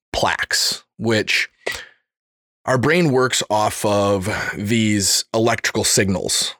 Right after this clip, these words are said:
that go through, um, all these different pathways, these neural pathways, and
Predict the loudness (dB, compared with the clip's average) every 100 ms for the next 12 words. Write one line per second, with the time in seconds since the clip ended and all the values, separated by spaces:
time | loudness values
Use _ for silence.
0 | _ -2 0 2 2 2 2 0 -4 0
1 | 2 4 4 2 0 -2 _ _ _ _
2 | _ -4 -2 -2 -2 -2 -4 -6 _ _
3 | _ _ _ _ _ _ _ _ _ _
4 | _ _ 0 2 2 2 -2 0 0 0
5 | -2 -2 -2 0 2 2 2 0 -4 -2
6 | -2 -2 -4 -6 -8 0 0 0